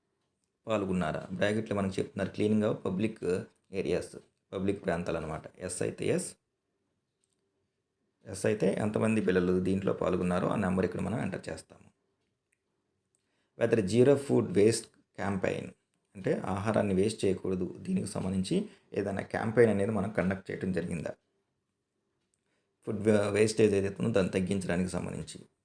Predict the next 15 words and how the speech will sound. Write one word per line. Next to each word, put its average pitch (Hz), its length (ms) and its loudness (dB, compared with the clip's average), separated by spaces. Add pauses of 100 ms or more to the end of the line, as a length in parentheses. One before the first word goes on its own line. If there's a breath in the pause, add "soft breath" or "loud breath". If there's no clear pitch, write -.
(1000)
అయితే 98 280 -4 (180)
ఎస్ 98 200 -6
అయితే 101 260 4
ఎస్, - 220 2 (720)
ఈ 113 60 -12
క్యాంపెయిన్ 110 460 2
మనం 98 160 2
ఎంతమంది 107 400 0
పిల్లలతో 98 360 0
చేయించామో 95 540 0 (1300)
ఆ 101 60 -6
నెంబర్ 95 280 2
ఇక్కడ - 160 -2
ఎంటర్ - 240 -4
చేస్తాం. - 360 -8